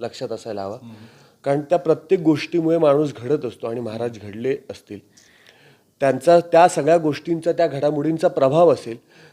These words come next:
Speaker 1: तर असं प्रत्येक सीनचा, त्याच्या मागचं पुढचा सार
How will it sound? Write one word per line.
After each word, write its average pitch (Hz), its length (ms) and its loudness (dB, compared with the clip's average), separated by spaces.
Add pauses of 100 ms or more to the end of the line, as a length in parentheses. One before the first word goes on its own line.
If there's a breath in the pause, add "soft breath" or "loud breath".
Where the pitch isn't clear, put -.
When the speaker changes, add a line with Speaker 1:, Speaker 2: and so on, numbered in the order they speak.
(140 soft breath)
Speaker 1:
तर 190 60 4
असं 180 180 0
प्रत्येक 214 680 0
सीनचा, 196 540 0
त्याच्या 151 300 0
मागचं 151 400 0
पुढचा 139 360 -4
सार 127 320 -2